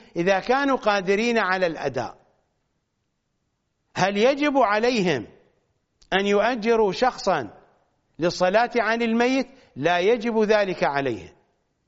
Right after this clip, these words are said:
وإنما يجب عليهم شخصياً. هذا هو الواضح، والواضح جدًا في النصوص الصريحة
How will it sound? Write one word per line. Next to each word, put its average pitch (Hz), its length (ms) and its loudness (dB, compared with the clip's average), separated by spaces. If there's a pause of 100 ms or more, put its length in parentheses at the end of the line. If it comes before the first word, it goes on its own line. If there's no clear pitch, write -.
(280)
وإنما 170 720 -2 (240)
يجب 190 460 0
عليهم 180 560 0
شخصياً. 156 680 -2 (2250)
هذا 170 300 0
هو 208 400 0 (200)
الواضح، 196 880 0 (240)
والواضح 190 640 0
جدًا 156 600 -4 (1120)
في - 100 -4
النصوص 180 540 0 (1800)
الصريحة 202 920 -2